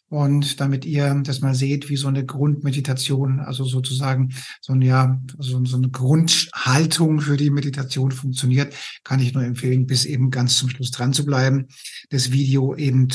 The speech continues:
in aller Ruhe anzuschauen. Ähm, ihr könnt euch auch hier unten eintragen und dann könnt ihr dieses Video eben auch einfach nochmal, ja, nochmal runterladen, weil ihr kriegt, ähm, das dann einfach auch zugeschickt.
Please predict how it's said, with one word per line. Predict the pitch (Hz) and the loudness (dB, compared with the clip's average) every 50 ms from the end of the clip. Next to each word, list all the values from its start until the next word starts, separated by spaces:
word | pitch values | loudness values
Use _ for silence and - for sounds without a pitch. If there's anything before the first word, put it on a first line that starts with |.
| - - | -2 -4
in | 170 143 - | -4 -6 -4
aller | - 131 131 131 | -4 -2 0 0
Ruhe | 127 123 123 123 127 | 0 0 -2 -4 -4
anzuschauen. | - 135 147 139 - 147 - 147 139 143 143 143 147 147 - - - - - - - | -2 -2 -2 -2 -2 -2 0 0 0 2 2 2 0 -2 -4 -10 -16 -18 -12 -6 0
Ähm, | 135 131 127 131 135 131 127 - | 2 4 4 4 4 2 0 -4
ihr | 160 - | -4 -2
könnt | 135 135 127 - | 0 0 0 -2
euch | - - - | -4 -8 -8
auch | - 117 | -6 -4
hier | 127 147 147 | -2 -2 -2
unten | 139 127 131 139 | -4 -4 -4 -4
eintragen | - 120 135 151 156 147 156 143 143 143 147 143 147 147 147 147 147 147 | -2 0 0 0 0 0 0 0 0 2 2 2 2 2 2 2 2 2
und | 147 139 | 2 0
dann | 135 135 135 127 131 147 143 | 0 0 0 -2 -4 -6 -6
könnt | - 139 131 131 | -2 0 2 2
ihr | 139 139 | 2 0
dieses | 135 131 131 131 127 127 123 | -2 -2 0 0 0 0 0
Video | 127 131 135 147 139 131 131 127 - - - - - - _ | 0 0 2 2 2 2 2 0 -2 -6 -14 -16 -16 -12 _
eben | - 139 139 135 139 139 135 127 - - - | 0 2 4 4 6 6 4 4 2 -2 -2
auch | 135 131 135 131 - - | -2 -2 -2 -2 -4 -6
einfach | - - 131 127 - 135 131 127 - | -6 -2 -2 -2 -2 -2 -2 -2 0
nochmal, | 131 131 135 - - 131 127 123 127 131 131 131 - - - - _ _ _ _ - | 0 0 0 0 0 0 0 2 0 0 -2 -4 -8 -14 -20 -20 _ _ _ _ -6
ja, | 127 127 131 131 131 131 131 131 - - | -2 0 2 2 2 0 -2 -4 -6 -6
nochmal | 131 117 120 127 131 | -4 -2 0 2 2
runterladen, | 127 143 156 165 170 147 147 139 135 135 143 143 135 139 139 131 | 2 2 2 2 2 2 4 2 2 2 2 2 0 0 0 0
weil | 127 127 131 | 0 0 -2
ihr | 135 135 131 | -2 -4 -8
kriegt, | - - 135 127 - - - | -8 -10 -10 -8 -8 -8 -6
ähm, | 139 135 131 131 131 127 | -6 -4 -2 -2 0 0
das | 127 131 131 | 0 -2 -2
dann | - 127 123 | -2 -4 -4
einfach | 107 123 113 - 127 127 - 131 | -4 -4 -6 -6 -6 -8 -8 -8
auch | 123 120 123 127 - | -10 -10 -10 -10 -6
zugeschickt. | - - - - 120 120 117 120 - - - - - - - - - - 120 117 - - - - - | -4 -4 -2 0 0 -2 -2 -4 -10 -14 -16 -18 -12 -6 -6 -4 -4 -6 -8 -12 -18 -18 -20 -20 -20